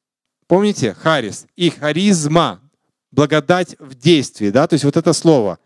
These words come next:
Но есть слово «хара».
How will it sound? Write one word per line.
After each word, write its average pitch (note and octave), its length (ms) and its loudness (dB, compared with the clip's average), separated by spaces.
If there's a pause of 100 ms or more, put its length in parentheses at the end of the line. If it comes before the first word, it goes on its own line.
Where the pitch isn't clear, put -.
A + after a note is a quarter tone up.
(520)
Но F3 300 2 (680)
есть F3 540 -2
слово A#3 400 2
«хара». E3+ 680 -4